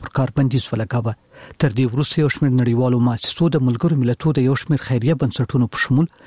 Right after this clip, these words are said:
خپل کارونه ودرول. د فاینانشل ټایمز په وینا، د بشري مرستو او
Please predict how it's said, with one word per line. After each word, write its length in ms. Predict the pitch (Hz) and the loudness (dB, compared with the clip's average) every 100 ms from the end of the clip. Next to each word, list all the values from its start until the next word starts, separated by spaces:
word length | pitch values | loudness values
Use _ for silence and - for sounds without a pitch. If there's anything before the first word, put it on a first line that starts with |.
| - - - | -20 -10 -4
خپل 260 | - 117 - | -2 -2 0
کارونه 320 | 123 120 131 123 | 0 2 2 0
ودرول. 480 | 135 131 110 110 - _ _ - - 143 | -2 -4 -4 -6 -8 _ _ -20 -4 -4
د 100 | - | 0
فاینانشل 460 | 127 120 135 - 139 - | 2 2 2 0 -2 0
ټایمز 260 | 143 147 - | 0 0 0
په 80 | 139 | 0
وینا، 220 | 127 120 151 - - - - | 2 2 2 -2 -20 -20 -4
د 100 | 135 | -2
بشري 320 | 123 147 143 135 | 0 0 2 2
مرستو 320 | 143 - | 0 0
او 40 | 151 | -2